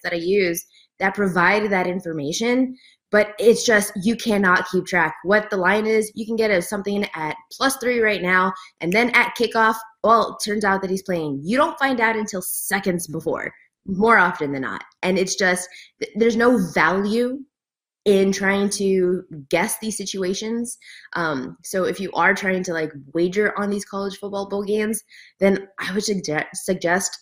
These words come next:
just kind of look at the bigger games where the players more often than not are going to be playing, the New Year's Eve games, the New Year's Day games, um, of course the playoffs,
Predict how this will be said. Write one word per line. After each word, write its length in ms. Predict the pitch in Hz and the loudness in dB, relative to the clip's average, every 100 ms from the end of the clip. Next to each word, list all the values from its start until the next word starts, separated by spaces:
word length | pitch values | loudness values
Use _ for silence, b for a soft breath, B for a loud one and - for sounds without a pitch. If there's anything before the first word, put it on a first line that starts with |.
| _ | _
just 180 | - - | -8 -6
kind 160 | 190 233 | -2 0
of 160 | 220 | 0
look 180 | 180 208 | 0 0
at 140 | 220 208 | 0 -2
the 180 | 170 - | -4 4
bigger 360 | 226 208 233 214 | 6 6 4 6
games 520 | 185 208 190 160 160 | 4 2 2 0 0
where 240 | 175 175 | 2 2
the 100 | 170 | 2
players 460 | 170 - 190 196 196 175 | -4 -4 -2 -2 -4 -6
more 200 | 175 185 | -4 -2
often 240 | 190 185 | -4 -4
than 100 | 170 | 0
not 200 | 185 208 - - _ _ - | 2 0 -2 -16 _ _ -2
are 100 | 302 | 2
going 340 | 285 339 349 311 | 4 6 6 2
to 120 | 254 | 0
be 120 | 269 | 0
playing, 380 | 254 220 180 160 | 0 0 0 0
the 80 | 165 | 0
New 140 | 208 | 2
Year's 340 | 240 233 - - | 2 2 0 -4
Eve 240 | 226 190 - | -4 -4 -4
games, 280 | 151 147 147 | -6 -4 -6
the 60 | 160 | -4
New 80 | |
Year's 220 | 190 214 202 | -2 0 0
Day 240 | 208 214 | 0 0
games, 400 | 156 143 151 - | -2 -4 -6 -6
um, 220 | 160 151 147 | -4 -4 -6
of 100 | 151 | -6
course 180 | 180 - | -6 -6
the 60 | |
playoffs, 460 | 185 196 185 147 | -4 0 0 0